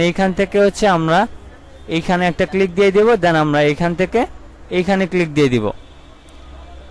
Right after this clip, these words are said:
click দেওয়ার পর আমাদের এইদিকে একটা shape তৈরি হয়ে গেল এবং আমরা এটাকে আরেকটু বাড়ায় নিচ্ছি। বাড়ানোর পর এখন আমরা এখান থেকে আমরা আবারও direct সিলেকশনে যাব, then উপরের এই কর্নারটাতে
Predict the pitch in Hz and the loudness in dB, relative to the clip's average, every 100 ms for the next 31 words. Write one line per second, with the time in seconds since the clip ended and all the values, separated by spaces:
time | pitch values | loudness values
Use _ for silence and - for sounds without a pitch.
0 | - - 208 208 202 240 226 165 156 156 | -16 -2 0 2 4 4 4 4 4 4
1 | 170 170 180 170 208 196 202 - 196 - | 2 2 2 2 0 0 0 0 0 2
2 | 214 220 214 220 214 233 208 170 180 180 | 2 4 4 4 2 4 4 4 2 2
3 | 165 165 165 160 165 170 151 160 156 190 | 0 2 2 2 0 0 2 0 0 -2
4 | 160 160 170 175 180 - 220 156 151 160 | 2 4 4 2 -2 0 -2 2 2 2
5 | 175 180 - 131 120 - - - - - | 0 -2 2 2 2 0 -12 -20 -20 -20
6 | - - 156 190 190 196 196 185 208 202 | -14 -4 0 2 2 2 2 2 0 0
7 | 208 220 170 165 160 151 170 185 170 175 | 0 2 2 4 2 2 4 2 2 0
8 | 175 - 196 196 214 214 214 233 240 180 | 0 0 0 0 0 2 4 4 4 2
9 | 180 170 160 185 185 175 180 165 165 190 | 0 0 0 2 2 2 2 2 2 -2
10 | 185 | -2